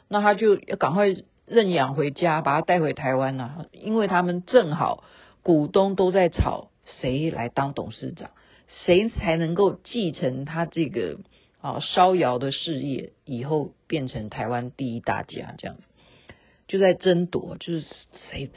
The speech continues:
谁能够当上最大的股东，谁来当这个董事长。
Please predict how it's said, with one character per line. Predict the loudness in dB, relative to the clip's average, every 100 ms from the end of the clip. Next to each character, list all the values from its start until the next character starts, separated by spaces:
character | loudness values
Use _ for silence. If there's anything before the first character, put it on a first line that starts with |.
| -2
谁 | 0
能 | 0 0
够 | 0 0
当 | 2 -2 -2 -8
上 | -4 -4 -2
最 | -4
大 | 0 0 0
的 |
股 | -4 -8 -8
东， | -8 -6 -6
谁 | -4 -2
来 | -2 -6 -12 _
当 | -4 -4 -4
这 | -6
个 |
董 | -6 -10 -10
事 | -12
长。 | -12 -16